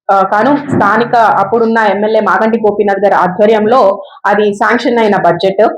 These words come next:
దానికి మీకు ప్రూఫ్ కూడా నేను మీడియా అందరికీ కూడా, ఆ, సబ్మిట్ చేస్తాను. ఎందుకంటే ట్వంటీ ట్వంటీ టూ ట్వంటీ త్రీ ఆ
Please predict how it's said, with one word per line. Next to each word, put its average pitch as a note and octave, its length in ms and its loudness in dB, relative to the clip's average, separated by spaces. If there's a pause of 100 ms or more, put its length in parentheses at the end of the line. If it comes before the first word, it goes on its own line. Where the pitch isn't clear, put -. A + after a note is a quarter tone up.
(280)
దానికి G#3+ 300 0
మీకు G3 460 0
ప్రూఫ్ B3+ 180 2
కూడా B3 220 0
నేను A3 180 0
మీడియా G3 260 0
అందరికీ G3+ 340 0
కూడా, G3 400 0 (220)
ఆ, E3+ 360 2 (100)
సబ్మిట్ G#3 340 -2
చేస్తాను. F#3+ 460 -2 (320)
ఎందుకంటే C4 580 2
ట్వంటీ B3+ 420 2
ట్వంటీ C4+ 480 0
టూ C#4+ 420 2
ట్వంటీ B3+ 400 0
త్రీ B3+ 280 2
ఆ G#3+ 120 2